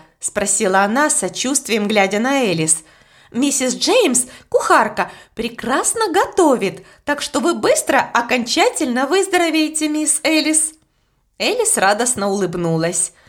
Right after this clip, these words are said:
"Звучит здорово! Дома мне постоянно дают холодец из телячьих ножек, а я его ненавижу". "Вы давно здесь работаете?" – полюбопытствовала Мэйзи. Служанка провела девочек в дом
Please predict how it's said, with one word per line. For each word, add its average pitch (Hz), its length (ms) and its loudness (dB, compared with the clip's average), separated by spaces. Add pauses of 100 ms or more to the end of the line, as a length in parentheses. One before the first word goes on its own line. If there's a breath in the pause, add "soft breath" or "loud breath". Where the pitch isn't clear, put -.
(360 loud breath)
"Звучит 285 640 -2
здорово! 214 800 0 (180 loud breath)
Дома 311 400 2
мне 247 180 0
постоянно 254 720 0
дают 233 340 -2
холодец 247 680 0 (200 loud breath)
из 285 140 -2
телячьих 330 640 0
ножек, 240 600 0 (200 soft breath)
а 247 140 -4
я 247 320 0
его 277 180 -2
ненавижу". 240 1040 0 (1120)
"Вы 277 220 4
давно 349 340 2 (140)
здесь - 240 0
работаете?" – 175 960 0
полюбопытствовала 190 1000 0
Мэйзи. 160 580 -2 (460)
Служанка 262 680 0
провела 185 400 2
девочек 185 520 -2
в 175 100 -6
дом 370 380 -2